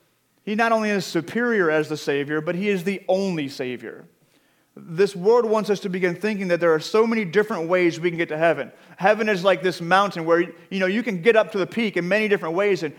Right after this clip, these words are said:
you have your path and I have my path. But God makes it very clear, Christ makes it clear, there is only one way, there is only one Savior, and it is Jesus Christ,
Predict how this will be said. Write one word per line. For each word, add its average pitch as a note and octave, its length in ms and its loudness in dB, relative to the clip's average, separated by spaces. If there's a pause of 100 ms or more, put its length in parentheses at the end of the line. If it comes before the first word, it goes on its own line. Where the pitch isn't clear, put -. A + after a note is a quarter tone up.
(120)
you G#3+ 160 -2
have G3 240 2
your G3 140 2
path G3 380 0
and F3+ 100 0
I F#3+ 120 2
have F#3 200 4
my F3+ 220 0
path. E3+ 420 -2 (600)
But E3 120 0
God G3+ 240 4
makes F#3 220 -2
it D3+ 100 2
very F#3 400 4
clear, F#3 320 2
Christ G3+ 360 -2
makes G3 220 -4
it E3 80 -4
clear, F#3+ 560 0 (480)
there G3 220 4
is E3+ 100 0
only G#3 480 2
one F3 380 0
way, F3+ 320 2
there F3 180 2
is F3 180 0
only G#3 320 0
one F#3 360 -2
Savior, F3+ 360 2
and D#3 180 0
it D#3 80 -2
is D3+ 120 -6
Jesus F3 460 -4
Christ, C3 640 -4